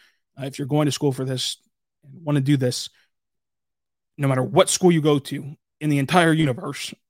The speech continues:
go to their sports information office. I guarantee you they need some help, and you can get some really good experience doing a multitude of things, broadcasting, uh, podcasting, pre-,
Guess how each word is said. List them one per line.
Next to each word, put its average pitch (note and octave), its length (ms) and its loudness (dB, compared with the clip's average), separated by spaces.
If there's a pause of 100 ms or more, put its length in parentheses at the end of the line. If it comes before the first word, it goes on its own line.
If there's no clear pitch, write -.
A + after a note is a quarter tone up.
(580)
go D#3+ 160 4
to E3 60 -2
their E3 100 0
sports D#3 260 -4
information C#3+ 400 -4
office. C3+ 300 -6
I C3+ 60 -6
guarantee C3+ 380 -4
you C3 180 -2 (360)
they C3+ 80 -8
need C#3 140 0
some C3+ 120 -4
help, C3 240 -4
and B2+ 120 -6
you B2 60 -4
can C3+ 120 -4
get B2+ 160 -2
some B2+ 200 -6
really D3 200 2
good C3+ 120 0
experience C3 460 -6
doing C3+ 240 -4
a B2+ 100 -6
multitude C3+ 400 -2
of B2+ 80 -8
things, C#3 340 -14 (380)
broadcasting, C3 840 -4 (340)
uh, B2+ 240 -6 (180)
podcasting, C3+ 840 -2
pre-, F3 140 0